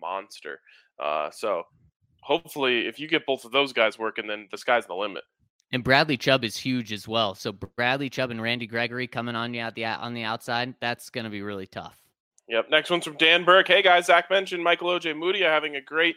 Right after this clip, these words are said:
Speaker 1: offseason so far. I know you can't get into too much detail from the outside looking in.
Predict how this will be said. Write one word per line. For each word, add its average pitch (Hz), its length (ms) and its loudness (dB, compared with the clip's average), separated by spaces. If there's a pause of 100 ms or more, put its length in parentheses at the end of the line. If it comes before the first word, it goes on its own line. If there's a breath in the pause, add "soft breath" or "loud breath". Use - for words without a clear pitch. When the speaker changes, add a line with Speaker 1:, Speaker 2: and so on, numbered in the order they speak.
(280 soft breath)
Speaker 1:
offseason 151 640 0
so 139 140 -6
far. 131 240 2
I 135 40 -4
know 135 100 -4
you 135 100 -6
can't 127 180 -8
get 127 120 -10
into 123 160 -12
too 202 140 -12
much 226 200 -6
detail 123 300 -8
from 117 140 -14
the 117 100 -6
outside 117 260 -6
looking 113 240 -12
in. 117 140 -10